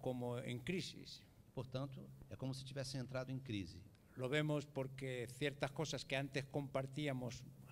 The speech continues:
Speaker 1: sin ningún tipo de discusión,
Speaker 2: Ve-
Speaker 1: ahora todo se discute.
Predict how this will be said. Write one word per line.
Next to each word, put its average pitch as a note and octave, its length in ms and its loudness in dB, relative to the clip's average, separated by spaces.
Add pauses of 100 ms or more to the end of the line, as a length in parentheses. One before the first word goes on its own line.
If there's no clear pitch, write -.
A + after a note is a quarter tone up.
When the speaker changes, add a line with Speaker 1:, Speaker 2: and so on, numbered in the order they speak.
(540)
Speaker 1:
sin C3+ 320 2
ningún C#3 300 2
tipo C#3 340 0
de A#2+ 720 2
discusión, C#3 720 2
Speaker 2:
Ve- - 720 -2
Speaker 1:
ahora C#3+ 220 4
todo C#3+ 260 4
se C3+ 140 0
discute. - 580 -6